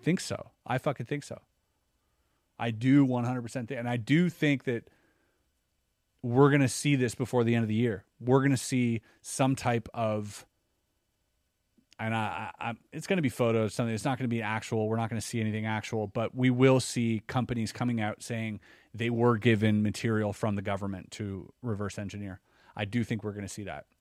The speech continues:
I do think we're gonna see a major company come out of the woodwork soon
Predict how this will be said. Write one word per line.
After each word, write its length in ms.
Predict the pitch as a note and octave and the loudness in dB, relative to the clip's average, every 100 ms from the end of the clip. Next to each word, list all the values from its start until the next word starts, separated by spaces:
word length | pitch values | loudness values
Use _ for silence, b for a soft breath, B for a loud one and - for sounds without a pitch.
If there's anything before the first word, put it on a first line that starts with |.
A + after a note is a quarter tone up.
| A2 | -8
I 120 | G#2 - - | -8 -6 6
do 160 | C3+ | 6
think 220 | B2+ C3+ A#2 | 8 2 0
we're 80 | A2+ | -4
gonna 160 | A2 | -6
see 320 | - A2 G#2 - | -6 -8 -8 -8
a 60 | G#2+ | -10
major 520 | G2+ G2+ A2+ A#2 B2+ | -8 -6 -4 -4 -2
company 360 | B2+ B2 A2 | -2 -2 -4
come 180 | G#2+ G#2+ | -6 -6
out 120 | G#2 | -6
of 40 | G2 | -8
the 60 | |
woodwork 420 | G2 G2+ G2+ F#2+ - | -8 -8 -6 -8 -8
soon 420 | - A#2 A2 D3 | -6 -2 -2 -2